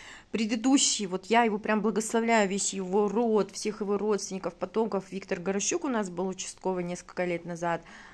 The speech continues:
Он, наоборот, помог в моей ситуации. Со вторым владельцем жилья, это мой биологический отец, он садист, вор, насильник и убийца.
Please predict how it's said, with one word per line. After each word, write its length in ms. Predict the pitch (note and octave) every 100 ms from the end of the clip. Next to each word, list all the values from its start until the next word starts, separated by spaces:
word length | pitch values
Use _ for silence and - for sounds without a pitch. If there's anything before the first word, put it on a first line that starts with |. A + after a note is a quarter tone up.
| -
Он, 260 | - A#3 C4+
наоборот, 500 | A#3 F#3 G3+ F#3+ -
помог 340 | F3 E3+ D#3+
в 40 | -
моей 180 | F3 E3+
ситуации. 720 | - - F3 D#3+ D#3 - D#3+ - - _ _ _ _ _ -
Со 160 | - F#3+
вторым 360 | - F#3+ G3
владельцем 520 | F3+ F3 F#3 F3 F3+ F3
жилья, 300 | F3+ A#3+ F4
это 140 | B3+
мой 160 | A#3 G3+
биологический 580 | G#3 G3 G3 - -
отец, 340 | F3 - F3+ F3
он 120 | E3
садист, 480 | - F3 B3+ D4 -
вор, 200 | F#3+ A3+
насильник 600 | G#3+ F#3+ G3+ G#3+ G3+ G3
и 20 |
убийца. 640 | F3+ D#3+ D3 C3+ - -